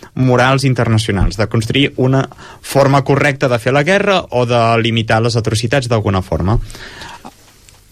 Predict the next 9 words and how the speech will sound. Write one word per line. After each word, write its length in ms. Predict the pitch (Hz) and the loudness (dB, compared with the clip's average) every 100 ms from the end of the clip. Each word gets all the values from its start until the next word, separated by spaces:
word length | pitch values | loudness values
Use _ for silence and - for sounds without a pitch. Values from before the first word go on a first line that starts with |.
| - | -4
Ah, 180 | 143 - - - - 131 123 | -2 -4 -10 -6 0 4 4
um, 180 | 120 110 | 2 0
aleshores, 680 | 127 123 117 165 196 190 - - - | 2 2 4 2 2 -2 -6 -12 -10
això, 340 | 120 - 127 101 _ - | -4 0 -2 -2 _ -12
de, 180 | 135 131 123 120 117 113 | -2 0 2 0 -2 -2
trobem 240 | 127 131 | -2 2
una 120 | 165 165 | 2 2
evolució, 540 | 135 143 135 190 214 | 2 2 0 0 0
i, 140 | 180 | 0